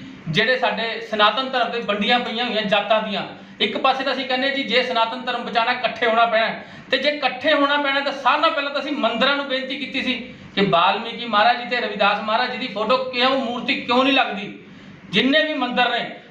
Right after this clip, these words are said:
ਅਸੀਂ ਸਾਰੇ ਮੰਦਿਰ ਪ੍ਰਬੰਧਕ ਕਮੇਟੀਆਂ ਨੂੰ ਵੀ ਬੇਨਤੀ ਕਰਦੇ ਹਾਂ ਕਿ ਮੰਦਿਰਾਂ ਦੇ ਵਿੱਚ ਪਹਿਲਾਂ ਤਾਂ ਇਹਨਾਂ ਦਾ ਸਥਾ-, ਜਿਹੜਾ ਸਥਾਨ ਆ ਉਹ ਦਿੱਤਾ ਜਾਵੇ, ਵਾਲਮੀਕੀ ਮਹਾਰਾਜ ਜੀ ਨੂੰ ਵੀ ਤੇ ਰਵਿਦਾਸ ਮਹਾਰਾਜ ਜੀ ਨੂੰ ਵੀ। ਦੂਸਰੀ ਗੱਲ, ਅੱਜ ਬੋਰਡਾਂ ਦੀ ਗੱਲ ਆਈ, ਬੋਰਡ ਤਾਂ ਦੋ ਦਿਨ, ਦਸ ਦਿਨ, ਪੰਦਰਾਂ ਦਿਨ ਰਹਿਣੇ ਆ,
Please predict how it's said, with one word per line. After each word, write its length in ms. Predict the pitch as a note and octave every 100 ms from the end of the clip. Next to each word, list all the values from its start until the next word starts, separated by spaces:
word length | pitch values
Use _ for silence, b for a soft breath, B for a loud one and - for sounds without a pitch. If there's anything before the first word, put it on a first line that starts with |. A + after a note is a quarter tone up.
| G3+
ਅਸੀਂ 160 | G#3+ C#4
ਸਾਰੇ 340 | G#3+ A#3+ D4
ਮੰਦਿਰ 300 | B3+ B3 B3+
ਪ੍ਰਬੰਧਕ 500 | A#3+ A#3 A#3 A#3 C4
ਕਮੇਟੀਆਂ 360 | A#3 A3+ C4+ C4
ਨੂੰ 80 |
ਵੀ 60 | B3
ਬੇਨਤੀ 440 | F#3+ F#3+ A3 A3+
ਕਰਦੇ 300 | B3 G#3 A3
ਹਾਂ 120 | B3 B3+ - B
ਕਿ 80 | C4+
ਮੰਦਿਰਾਂ 520 | B3 G#3+ G#3+ B3+ C4
ਦੇ 120 | C4 C4
ਵਿੱਚ 340 | B3+ C#4+ -
ਪਹਿਲਾਂ 340 | A3+ B3 C4 C4
ਤਾਂ 180 | B3+
ਇਹਨਾਂ 220 | B3 A3+ B3
ਦਾ 100 | C4
ਸਥਾ-, 420 | - A3 - F#3+
ਜਿਹੜਾ 160 | A#3
ਸਥਾਨ 380 | B3 - F#3+ G#3+
ਆ 40 | A#3+
ਉਹ 80 |
ਦਿੱਤਾ 280 | G#3 F#3+ A#3
ਜਾਵੇ, 240 | G#3+ F#3+ E3+ E3 B B -
ਵਾਲਮੀਕੀ 520 | E3+ G#3+ A#3+ B3 C4
ਮਹਾਰਾਜ 320 | B3+ B3+ C4
ਜੀ 80 | C4
ਨੂੰ 120 | C4
ਵੀ 60 | C4
ਤੇ 140 | C4
ਰਵਿਦਾਸ 420 | A3+ G#3 G#3 A3
ਮਹਾਰਾਜ 340 | G#3+ G#3 A#3+ A3+
ਜੀ 60 |
ਨੂੰ 100 | G3
ਵੀ। 180 | D#3 - B B B B
ਦੂਸਰੀ 320 | A#3 B3+ D4
ਗੱਲ, 260 | C#4+ C#4 - -
ਅੱਜ 120 | A3+ C4
ਬੋਰਡਾਂ 340 | G3+ A#3 C4
ਦੀ 140 | C4+
ਗੱਲ 160 | B3+ B3+
ਆਈ, 160 | B3+ B3
ਬੋਰਡ 320 | F#3+ G#3+ A3+
ਤਾਂ 80 | A#3+
ਦੋ 200 | G#3+ A3+
ਦਿਨ, 180 | B3
ਦਸ 160 | G#3 F#3+
ਦਿਨ, 180 | A#3 A#3
ਪੰਦਰਾਂ 260 | G#3+ G#3+
ਦਿਨ 120 | A3 A3+
ਰਹਿਣੇ 260 | G#3
ਆ, 40 | A#3+